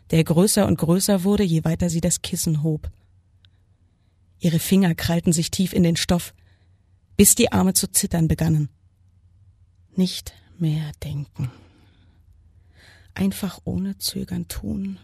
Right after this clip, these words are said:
was man fühlt. Das Kind öffnete die Augen. Als es das Gesicht über sich sah,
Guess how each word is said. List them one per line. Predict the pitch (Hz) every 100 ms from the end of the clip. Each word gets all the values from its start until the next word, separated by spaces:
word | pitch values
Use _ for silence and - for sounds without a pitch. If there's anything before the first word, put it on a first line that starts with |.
| -
was | 175 -
man | 185
fühlt. | - - - - - - - - _ _ - - - _ _ - _ - - _ _ _ _ _ _ _ _ _ _ _ _ _
Das | - 190 -
Kind | - 214 254 - -
öffnete | 190 - 190 202
die | 185 -
Augen. | 185 226 180 160 _ _ _ _ _ _ _ _ _ _ _ _ _ _ _ _ _ -
Als | - -
es | 247
das | 196 -
Gesicht | 165 175 - -
über | 220 226 190
sich | 165 -
sah, | - 165 180